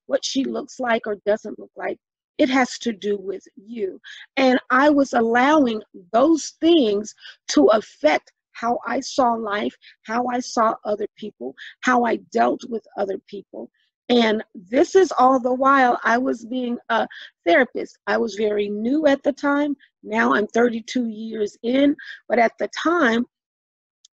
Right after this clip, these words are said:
I had had counseling, but not to the level that I actually needed it, because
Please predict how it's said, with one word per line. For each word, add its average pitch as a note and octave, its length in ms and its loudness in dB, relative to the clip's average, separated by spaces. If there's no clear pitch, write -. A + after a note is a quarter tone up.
I C#4+ 100 2
had C4 180 2
had C#4+ 300 0
counseling, G3+ 580 -4
but - 160 0
not A#3+ 440 2
to C4 120 -4
the A3+ 80 -4
level G#3 500 2
that G#3 140 2
I G#3 140 0
actually G3 580 -4
needed G3+ 520 -6
it, G#3 140 -12
because B3 380 0